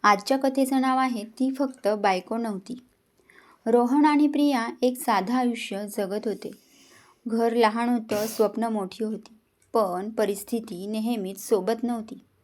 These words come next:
रोहन बाहेर मेहनत करायचा, अपयश पाठी-,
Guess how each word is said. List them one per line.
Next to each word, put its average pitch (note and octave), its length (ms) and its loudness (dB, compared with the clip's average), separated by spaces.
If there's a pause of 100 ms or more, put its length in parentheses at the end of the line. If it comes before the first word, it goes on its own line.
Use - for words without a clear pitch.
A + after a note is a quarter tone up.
(1120)
रोहन C#4+ 500 6
बाहेर B3+ 360 2
मेहनत A#3 500 -2
करायचा, A3 580 -4 (240)
अपयश A3 440 -2
पाठी-, G#3 520 -4